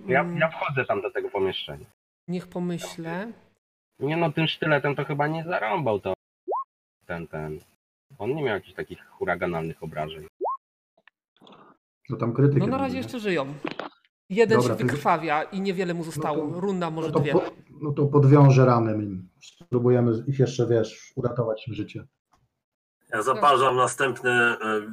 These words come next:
Speaker 4: e, ziele grama.
Speaker 2: Dobrze, e, no to rzućcie tam sobie leczenie.
Speaker 3: To znaczy?
Speaker 2: Raz to na, na
Speaker 1: Nie, no
Speaker 2: leczenie.
Speaker 1: tam, ale to tamci, nie ty, tylko
Speaker 3: Aha,
Speaker 1: to ty
Speaker 3: okej.
Speaker 1: podwiązujesz.
Speaker 2: Tak, ja staram się dzielić.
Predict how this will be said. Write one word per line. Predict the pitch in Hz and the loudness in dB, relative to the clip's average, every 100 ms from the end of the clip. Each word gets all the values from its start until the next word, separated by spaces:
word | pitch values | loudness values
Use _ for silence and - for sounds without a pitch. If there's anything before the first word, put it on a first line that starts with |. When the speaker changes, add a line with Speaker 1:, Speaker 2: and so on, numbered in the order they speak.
| - - - 104 | -14 -16 -12 -8
Speaker 4:
e, | 101 | -2
ziele | 120 - 131 | 2 4 4
grama. | 104 196 - - _ _ | 2 0 -4 -16 _ _
Speaker 2:
Dobrze, | 175 151 143 147 143 - | -10 -10 -10 -12 -12 -12
e, | 165 160 160 156 185 | -12 -10 -10 -10 -10
no | 240 | -10
to | 311 | -10
rzućcie | 339 - - 180 175 | -10 -12 -12 -14 -12
tam | 160 | -14
sobie | - 160 _ _ _ _ _ _ _ 165 | -16 -20 _ _ _ _ _ _ _ -14
leczenie. | 170 240 - _ _ _ _ _ _ _ _ _ _ _ | -12 -12 -16 _ _ _ _ _ _ _ _ _ _ _
Speaker 3:
To | - | -6
znaczy? | 117 110 156 180 - _ _ _ _ _ _ _ _ _ - | -4 -4 -4 -6 -12 _ _ _ _ _ _ _ _ _ -18
Speaker 2:
Raz | 220 | -16
to | - | -12
na, | 196 190 185 | -10 -8 -8
na | 175 | 0
Speaker 1:
Nie, | 190 - | 2 2
no | - | -2
Speaker 2:
leczenie. | - - | -6 -2
Speaker 1:
tam, | - 135 | -2 0
ale | 127 135 135 | 2 2 2
to | 139 | 0
tamci, | 147 165 143 - 87 82 | 0 0 0 -4 -6 -6
nie | 92 117 | -6 -6
ty, | - 98 | -2 -4
tylko | 95 95 104 | -2 -6 -4
Speaker 3:
Aha, | 104 | -4
Speaker 1:
to | 107 | -4
ty | - | -6
Speaker 3:
okej. | 117 | -12
Speaker 1:
podwiązujesz. | - - 131 135 139 - - _ - - - - | -14 -8 -6 -4 -4 -6 -8 _ -18 -18 -18 -18
Speaker 2:
Tak, | - - - | -18 -16 -14
ja | 175 - _ _ _ _ _ | -14 -18 _ _ _ _ _
staram | - 165 | -16 -14
się | - | -14
dzielić. | 160 165 156 - | -12 -12 -12 -16